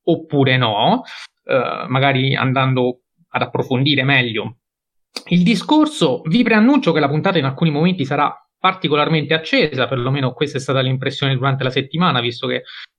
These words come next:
ci siamo un pochino scannati per selezionare alcune annate. Ehm, comunque, lascio subito la parola ad Enrico, che immagino stia scalpitando, anche perché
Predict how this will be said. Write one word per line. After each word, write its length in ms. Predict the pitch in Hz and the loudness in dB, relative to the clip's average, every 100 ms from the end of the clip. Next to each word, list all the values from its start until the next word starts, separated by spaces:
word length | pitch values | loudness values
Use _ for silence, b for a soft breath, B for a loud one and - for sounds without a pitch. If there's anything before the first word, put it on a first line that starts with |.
| _ | _
ci 160 | - 170 | -2 0
siamo 500 | 175 175 151 139 - 233 B - | 2 2 2 -2 -4 -14 B -2
un 160 | 196 208 | 2 4
pochino 540 | 190 180 165 151 170 | 4 4 2 2 0
scannati 680 | 131 - 160 156 156 143 139 | -2 -4 -4 0 2 2 2
per 140 | 143 | 0
selezionare 500 | 143 139 143 - 147 | -2 -4 -4 -2 -2
alcune 260 | 143 - 277 | -2 0 0
annate. 480 | 277 269 302 190 - B B B | 2 0 -2 -4 -6 B B B
Ehm, 880 | - 165 165 165 170 165 160 151 160 | -2 0 2 0 0 -2 -6 -8 -16
comunque, 380 | - 196 113 - | -4 -2 -2 -8
lascio 280 | - 170 175 | -2 -2 0
subito 280 | 175 208 196 | 0 2 2
la 80 | 185 | 2
parola 240 | 190 185 | 2 4
ad 80 | 180 | 4
Enrico, 360 | 175 220 254 147 | 2 2 0 0
che 240 | 147 143 | 0 -2
immagino 380 | 135 147 147 143 | -4 -4 -2 -4
stia 180 | 135 147 | -4 -6
scalpitando, 500 | - 139 - 185 143 | -4 -6 -2 0 0
anche 160 | 127 131 | 0 -6
perché 440 | 131 160 143 | -2 0 -2